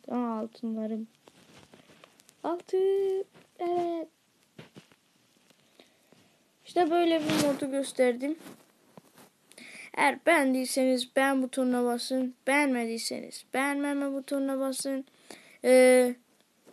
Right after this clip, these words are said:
on like gelirse başka bir modu göstereceğim size. Ee, ben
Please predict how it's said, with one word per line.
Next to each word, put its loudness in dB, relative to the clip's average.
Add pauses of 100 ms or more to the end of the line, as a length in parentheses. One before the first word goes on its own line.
(1120)
on 8
like 6
gelirse 4 (300)
başka 2
bir -2
modu 0
göstereceğim 0
size. 0 (500)
Ee, 6 (1400)
ben 8